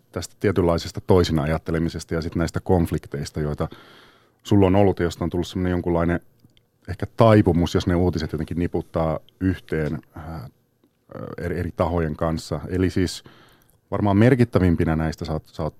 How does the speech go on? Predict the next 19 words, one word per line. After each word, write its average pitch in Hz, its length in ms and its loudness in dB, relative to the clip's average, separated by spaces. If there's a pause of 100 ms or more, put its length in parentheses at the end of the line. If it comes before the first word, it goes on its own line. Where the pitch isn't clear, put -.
(680)
toisin 92 340 0
ajattelemalla 85 600 4
tai 80 160 -2
toisin 87 380 2
tekemällä 78 520 0
suututtanut 80 520 -8
kokoomusjohdon 98 840 0
tai 76 120 -4
ainakin 78 280 -4
osan 104 260 0
heistä 98 220 -2
tämän 78 160 -2
Presidentin 101 520 0
tekijät, - 500 -4 (680)
ää, 80 280 -2 (200)
dokumentin 80 540 -2
takia 80 520 -4
ja 76 260 -6
sit - 160 -14